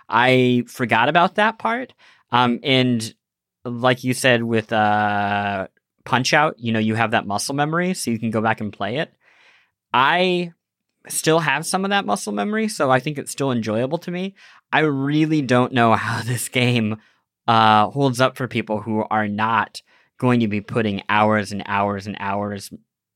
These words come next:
into it to master its idiosyncrasies, um,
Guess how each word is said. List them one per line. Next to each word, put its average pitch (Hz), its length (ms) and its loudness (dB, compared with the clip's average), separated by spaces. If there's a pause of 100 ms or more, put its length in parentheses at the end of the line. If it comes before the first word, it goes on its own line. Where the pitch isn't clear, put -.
into 139 420 0
it 107 180 -4
to 117 80 -6
master 104 680 -4
its - 540 -10 (400)
idiosyncrasies, 123 960 -2 (640)
um, 110 540 2